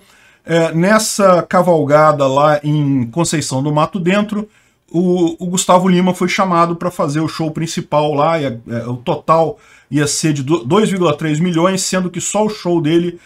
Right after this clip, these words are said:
seria um vírgula dois milhão de reais, né? E aí, o que que está sendo usado essa história? Até que não tem nada demais, acontece o tempo todo esse tipo de coisa por aí, num monte de cidades, com um monte de artistas e coisa e tal. O que que a esquerda tá usando isso daí, e por esquerda,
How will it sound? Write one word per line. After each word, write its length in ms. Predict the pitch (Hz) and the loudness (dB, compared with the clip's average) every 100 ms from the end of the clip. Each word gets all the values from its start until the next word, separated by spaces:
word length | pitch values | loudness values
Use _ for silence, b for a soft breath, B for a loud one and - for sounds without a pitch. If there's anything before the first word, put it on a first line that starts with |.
| B _ | B _
seria 380 | - 156 165 - | -6 0 0 2
um 180 | 202 | 0
vírgula 400 | 175 185 180 165 | 0 0 2 0
dois 240 | 147 160 151 | 0 -2 -2
milhão 500 | 175 147 139 147 - | -2 0 0 0 -4
de 180 | 107 135 | -8 -4
reais, 460 | 147 139 95 78 - | -2 -2 -4 -10 -8
né? 180 | 147 175 B B B | -6 -6 B B B
E 80 | 233 | 2
aí, 120 | 269 | 2
o 120 | - | 0
que 120 | 220 240 | -4 -4
que 60 | |
está 140 | - 220 | -4 -2
sendo 220 | 226 208 | 0 0
usado 360 | 127 156 160 | 2 2 2
essa 140 | 151 147 | 0 -6
história? 280 | - 117 170 | -6 -8 -6
Até 200 | 233 320 | -8 -4
que 100 | 339 | -4
não 80 | |
tem 100 | 320 | -2
nada 160 | 311 320 | -2 0
demais, 380 | 277 196 147 123 | 2 2 2 -2
acontece 640 | 185 196 233 214 233 240 | -6 -6 -4 0 0 -2
o 20 | |
tempo 200 | - 294 - | -6 -8 -4
todo 220 | 208 208 | -2 -2
esse 80 | - | -6
tipo 180 | 185 | -8
de 80 | 175 | -10
coisa 300 | - 175 170 | -2 -2 -2
por 180 | 160 160 | -4 -2
aí, 180 | 131 196 | -2 0
num 120 | 156 | -2
monte 280 | 147 208 170 | -2 -4 -6
de 60 | |
cidades, 500 | 165 127 123 170 170 b b _ | -8 -4 -2 -2 -4 b b _
com 60 | 151 | -2
um 60 | |
monte 240 | 143 185 175 | -2 -2 -4
de 100 | 139 | -6
artistas 580 | 117 - 185 185 156 147 | -6 -8 -6 -6 -6 -6
e 40 | |
coisa 260 | 156 165 180 | -6 -6 -8
e 20 | |
tal. 260 | - 90 b b b b b | -10 -14 b b b b b
O 120 | - 226 | -8 -4
que 100 | 285 | -2
que 100 | 269 | 0
a 40 | |
esquerda 500 | 226 - 202 208 185 | -2 -2 0 2 0
tá 100 | 190 | 0
usando 360 | 175 127 156 156 | 0 0 0 -2
isso 160 | - | -2
daí, 260 | 151 175 196 | -2 0 -2
e 120 | 170 | -4
por 180 | - 185 | -4 -4
esquerda, 640 | 165 - 165 175 156 143 | -4 -2 0 2 0 -2